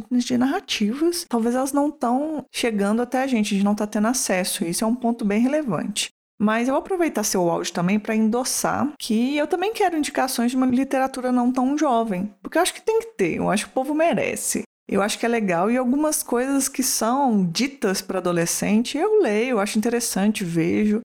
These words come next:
Mas também a gente tem que lutar pela diversidade, né? Talvez nem sempre é o que a gente quer consumir no momento. Eu, em específico, gostaria de outros gêneros. Eu sempre recebo indicações de romance,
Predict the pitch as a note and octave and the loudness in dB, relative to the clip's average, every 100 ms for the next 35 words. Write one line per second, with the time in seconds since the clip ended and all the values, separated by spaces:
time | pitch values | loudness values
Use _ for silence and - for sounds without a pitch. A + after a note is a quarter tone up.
0 | - C4 F#4+ B4 G#4+ E4 G#4 F#4+ E4 F4 | -2 0 0 0 0 0 0 0 0 0
1 | - E4+ F#4 G4+ - C#4 F4 F4 A#3+ E4 | -2 -2 2 2 2 -2 0 0 -2 0
2 | E4 D#4+ D#4 - G4 C#4 C4+ C4+ G#3 A3+ | 0 2 0 0 0 0 0 2 2 2
3 | - _ _ A#3+ A#3 C4+ F4+ A4+ A4+ - | -2 _ _ 0 0 0 -2 -4 -4 -2
4 | D4+ D#4+ G4 F#4 B3 - - A3 A3+ B3+ | -2 0 2 2 0 -6 -4 -2 0 2
5 | A3 - A3 C4+ A#3 A#3+ - A#3 G#3 A3+ | 0 0 -2 0 2 0 0 0 2 0
6 | A#3 - - A#3+ B3+ F4 D4+ G#3+ A3+ B3+ | -2 -6 -2 0 0 0 0 2 2 0
7 | E4 A3+ E3 - - _ - C4+ G#4+ - | 0 -2 -4 -10 -20 _ -2 0 0 0
8 | A3+ - D4+ - B3+ A3 A#3 B3+ B3 A3+ | -4 -2 -2 0 0 0 0 0 0 0
9 | A#3+ C4+ G4 B4+ D4+ A3 G3+ G3+ F3+ - | 2 2 2 2 2 2 2 2 0 -2
10 | - - _ - G#3+ A#3+ C4 D4+ C4+ C4+ | -6 -8 _ -4 0 0 -2 -2 0 0
11 | C4 B3 A#3+ - A3+ - G#3+ G#3+ A3 C#4 | 0 0 0 -2 -4 0 0 2 2 2
12 | E4 G#3 B3+ - | 2 0 0 -4